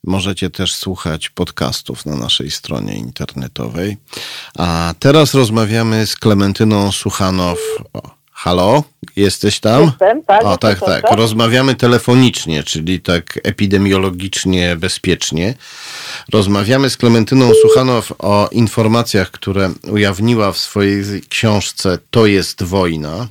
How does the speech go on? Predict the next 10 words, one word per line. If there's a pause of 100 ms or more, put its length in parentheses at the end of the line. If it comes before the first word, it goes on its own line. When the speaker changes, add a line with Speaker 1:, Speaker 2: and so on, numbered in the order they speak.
Speaker 1:
Pełen
tytuł:
To
jest
wojna,
kobiety,
fundamentaliści
i
nowe
średniowiecze.